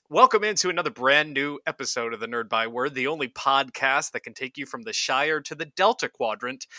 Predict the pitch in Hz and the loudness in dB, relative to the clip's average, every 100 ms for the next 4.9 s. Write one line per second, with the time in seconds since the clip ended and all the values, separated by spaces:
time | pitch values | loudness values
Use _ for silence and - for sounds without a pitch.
0 | - - - 202 196 156 135 127 117 120 | -16 -18 -8 -4 2 4 4 2 -2 -6
1 | 104 - - - 127 120 156 165 151 - | -6 0 0 0 -6 -2 4 6 6 2
2 | 196 143 185 190 180 175 - 131 123 240 | 2 2 4 6 6 2 -4 -6 -4 0
3 | 220 175 165 131 117 117 143 120 110 107 | 2 2 0 -2 -2 -4 -6 -6 -6 -6
4 | 123 131 123 123 - 196 196 175 | -6 -4 -4 -2 0 2 2 -2